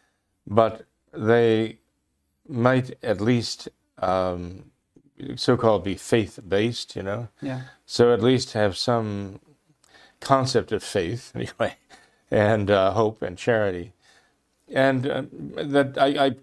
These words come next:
Speaker 1: can't really speak, uh, from experience, Sarah. I mean, I, I know people who've actually gone to such facilities in default of any traditional Catholic facility. I don't know how successful they've been,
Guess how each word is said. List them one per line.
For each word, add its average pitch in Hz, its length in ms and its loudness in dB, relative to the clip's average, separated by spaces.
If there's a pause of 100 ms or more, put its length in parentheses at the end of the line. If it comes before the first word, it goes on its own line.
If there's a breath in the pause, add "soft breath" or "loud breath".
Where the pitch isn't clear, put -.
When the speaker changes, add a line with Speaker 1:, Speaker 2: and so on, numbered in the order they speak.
Speaker 1:
can't 147 380 -2
really 113 240 0
speak, 131 400 -2 (100)
uh, 98 360 0
from 101 220 -6
experience, 98 640 0
Sarah. 92 280 -2
I 101 60 -4
mean, 90 260 -6
I, 104 320 -2
I 110 40 -2
know 117 200 4
people 107 340 -2
who've 95 220 -2
actually 98 360 -2
gone 110 320 2
to 85 60 -12
such - 260 -10
facilities 87 600 -8 (480 loud breath)
in 117 120 4
default 113 420 4
of 104 80 0
any 95 140 -2
traditional 98 440 -4
Catholic 101 320 0
facility. 120 440 -16 (880 soft breath)
I 113 80 6
don't 143 180 4
know 127 80 6
how 113 140 2
successful - 540 -8
they've - 160 -14
been, 101 260 -12